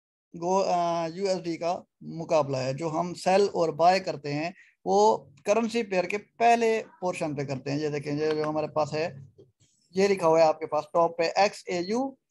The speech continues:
यूएसडी। अ, हमने जो sell और बाय करना होता है, वो सिर्फ एक्सएयू के ऊपर करना होता है, sell या फिर बाय। अगर gold, ये जो gold है, Monday को उम्मीद है ये कम होगा, ये कम हो रहा है, तो हमने गोल्ड, sorry, यूएसडी डॉलर जो है कम होगा,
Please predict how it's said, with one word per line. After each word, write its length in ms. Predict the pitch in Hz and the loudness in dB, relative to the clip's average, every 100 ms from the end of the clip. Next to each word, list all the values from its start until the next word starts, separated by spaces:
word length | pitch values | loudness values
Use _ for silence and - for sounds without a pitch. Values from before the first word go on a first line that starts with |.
| _ 165 | _ -8
यूएसडी। 680 | 190 208 - 160 143 156 151 | -4 -2 0 -2 -4 -6 0
अ, 120 | 180 | 2
हमने 560 | 180 160 190 220 233 | 2 0 -2 0 -2
जो 260 | 214 190 196 | -2 -2 -4
sell 380 | 190 214 214 214 | -2 2 4 4
और 220 | 190 165 | 2 2
बाय 220 | 165 185 | 4 4
करना 280 | 185 170 151 | 2 -6 -4
होता 180 | 143 156 | -4 -4
है, 60 | |
वो 140 | 151 156 | -4 -6
सिर्फ 240 | 170 170 - | -6 -8 0
एक्सएयू 680 | 175 175 - 170 151 160 165 | 0 0 -6 -4 -4 -4 -6
के 140 | 156 | -4
ऊपर 220 | 139 131 135 | -6 -6 -8
करना 240 | 135 123 | -8 -8
होता 180 | 120 120 | -8 -14
है, 60 | |
sell 320 | 120 160 180 220 _ _ _ 151 | -8 -2 -2 -2 _ _ _ -4
या 100 | 143 | -4
फिर 180 | 139 | -6
बाय। 300 | 120 131 120 - _ _ _ _ _ _ _ _ - | -8 -6 -8 -12 _ _ _ _ _ _ _ _ -2
अगर 200 | 196 233 | 2 4
gold, 400 | 220 220 220 151 - _ _ _ _ _ - | 6 6 6 4 -6 _ _ _ _ _ -8
ये 220 | 175 196 | 0 0
जो 140 | 185 | 0
gold 300 | 170 185 175 | -2 0 2
है, 140 | 151 151 | 2 0
Monday 280 | 170 180 175 | -2 -4 -4
को 200 | 175 165 | -2 -4
उम्मीद 380 | 175 175 170 | -4 -4 -2
है 120 | 160 156 | 0 -2
ये 80 | |
कम 220 | 147 160 143 | 0 0 0
होगा, 380 | 139 131 131 - - | -2 -4 -8 -12 -8
ये 220 | 170 214 | 0 2
कम 220 | 220 214 | 4 4
हो 140 | 196 185 | 4 4
रहा 120 | 165 | 4
है, 100 | 165 | 2
तो 80 | 170 | 0
हमने 340 | 170 180 196 | -2 -2 -4
गोल्ड, 340 | 185 170 170 165 - 170 - - | -2 0 0 -2 -8 -10 -10 -12
sorry, 220 | - 190 | -4 -2
यूएसडी 400 | 170 175 208 202 | -2 0 2 4
डॉलर 240 | 185 180 170 | 4 4 2
जो 120 | 165 | -2
है 60 | 165 | -2
कम 220 | 185 185 | -2 -2
होगा, 260 | 160 160 | -2 -2